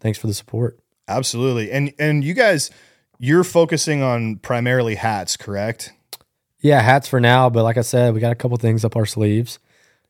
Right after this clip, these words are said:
Speaker 1: Could be coming out with things in the future.
Speaker 2: Okay.
Speaker 1: Um, but yeah, hats of right now, but also other accessories
Speaker 2: I like it.
Speaker 1: are gonna be coming out in the future.
Speaker 2: Okay.
Speaker 1: So,
Speaker 2: Awesome, man.
Speaker 1: um,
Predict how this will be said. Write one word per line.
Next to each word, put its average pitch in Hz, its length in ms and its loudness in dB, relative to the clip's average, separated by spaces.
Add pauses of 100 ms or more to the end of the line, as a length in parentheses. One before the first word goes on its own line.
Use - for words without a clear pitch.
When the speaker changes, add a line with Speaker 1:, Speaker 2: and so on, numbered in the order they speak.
Speaker 1:
Could 113 140 2
be 113 100 4
coming 113 240 2
out 110 100 0
with 107 120 -8
things 110 440 0 (460)
in 117 140 4
the 110 80 0
future. 117 600 2 (160)
Speaker 2:
Okay. 117 260 -2
Speaker 1:
Um, 110 580 2 (100)
but 127 80 2
yeah, 117 180 6
hats 117 320 0
of 113 80 -4
right 113 180 2
now, 110 220 2
but 113 160 0
also 110 600 0
other 107 240 0
accessories 101 760 -8 (140)
Speaker 2:
I 101 60 -8
like 98 240 -6
it. - 20 -10
Speaker 1:
are 113 40 0
gonna 104 100 2
be 101 80 0
coming 104 180 -2
out 98 40 -4
in 98 60 -8
the 95 60 -12
future. 104 420 -10 (120)
Speaker 2:
Okay. 117 200 -2
Speaker 1:
So, 101 160 -2 (140)
Speaker 2:
Awesome, 113 300 -6
man. 98 100 -8
Speaker 1:
um, 110 400 2